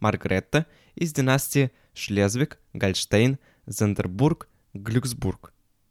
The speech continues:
Четыре слова. Королева осуществляет законодательную власть совместно с однопалатным парламентом, Фолькетингом. Королева назначает и увольняет премьер-министра и министров, имеет право распуска парламента, является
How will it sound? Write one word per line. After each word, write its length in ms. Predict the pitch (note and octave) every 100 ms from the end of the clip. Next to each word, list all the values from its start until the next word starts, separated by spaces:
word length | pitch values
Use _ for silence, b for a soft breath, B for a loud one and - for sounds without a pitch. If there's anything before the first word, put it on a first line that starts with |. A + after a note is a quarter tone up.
| -
Четыре 300 | - - G2+
слова. 400 | - E2+ - - B B B B B
Королева 460 | - - D3 F3+ D#3+
осуществляет 680 | A2 - - B2+ C#3 C3+ -
законодательную 880 | G#2 A2 A2 A2 A2+ - G2+ F2+ F2
власть 240 | A#2 C#3+
совместно 460 | A2 G2+ A2+ A#2+ A2
с 120 | -
однопалатным 560 | F#2+ F#2+ - G2+ G#2 G#2
парламентом, 640 | A#2 A#2+ G2 E2 - - b b b b
Фолькетингом. 680 | D#3 - G2+ F2+ E2+ - _ _ _
Королева 380 | - D#3+ F3 E3
назначает 600 | B2+ A2+ A2 - A2 -
и 40 |
увольняет 460 | G2+ G2+ G2+ G2 F#2
премьер-министра 840 | - F#2+ G2 F#2 G2 C3+ D#3+ - A2+
и 20 |
министров, 560 | F#2+ A2 D3+ - B2+ - B B
имеет 320 | - F#3+ F#3 -
право 280 | C3+ A2+
распуска 440 | G#2 G#2+ - - -
парламента, 680 | - F#2+ F2+ A#2 D3 E3+ F3 _
является 600 | - A2+ A2+ G#2 - F#2+